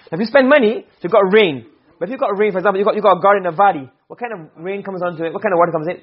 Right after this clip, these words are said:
Like used water, dirty water, swampy water that's already flowed from somewhere else. Here's a Rabwa, fresh rain. No other dirt or not coming, it's a fresh rain. Then you have what? أصابها وابل.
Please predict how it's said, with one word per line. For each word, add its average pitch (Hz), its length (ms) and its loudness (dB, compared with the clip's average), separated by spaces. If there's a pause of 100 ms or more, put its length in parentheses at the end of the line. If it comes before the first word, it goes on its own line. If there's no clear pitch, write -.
(840)
Like 127 160 -8
used 196 260 4
water, 160 180 6
dirty 214 220 6
water, 165 360 2
swampy 190 280 -4
water 156 340 -2
that's 143 180 2
already 185 300 0 (180)
flowed 202 180 2
from 165 100 -16
somewhere 175 300 0
else. - 100 -2 (400)
Here's 185 160 -6
a 165 40 -8
Rabwa, 147 500 -2 (240)
fresh 196 220 0
rain. 139 280 -4 (540)
No 175 120 -2
other 180 260 4
dirt 165 360 2
or 160 60 2
not 165 140 2
coming, 160 200 -8
it's 143 100 -8
a 147 40 -12
fresh 180 300 -4
rain. 120 180 -12 (500)
Then 165 120 -8
you 180 80 -8
have 180 160 -6
what? 190 320 0 (100)
أصابها 180 600 4 (120)
وابل. 165 440 2